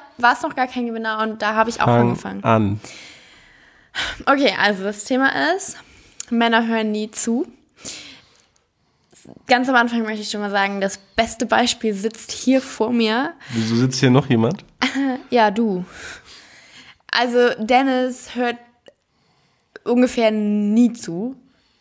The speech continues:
Speaker 1: Vor allen Dingen nicht, wenn es wichtig ist. Wo wir beim, schon beim Thema wären, damit, ähm, würde ich nämlich direkt einmal starten. Männer hören, also es gibt eine Studie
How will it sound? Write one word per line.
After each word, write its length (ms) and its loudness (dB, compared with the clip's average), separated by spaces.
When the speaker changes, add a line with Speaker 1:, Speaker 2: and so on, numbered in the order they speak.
Speaker 1:
Vor 120 -6
allen 100 -2
Dingen 100 -6
nicht, 140 -10
wenn 100 -8
es 220 -14
wichtig 440 -4
ist. 400 -4
Wo 80 -10
wir 140 4
beim, 400 2
schon 240 4
beim 180 4
Thema 380 4
wären, 420 2
damit, 480 0
ähm, 500 -2
würde 120 2
ich 60 -2
nämlich 180 0
direkt 320 -2
einmal 200 0
starten. 560 0
Männer 480 2
hören, 360 2
also 320 2
es 160 -4
gibt 220 -2
eine 180 0
Studie 600 0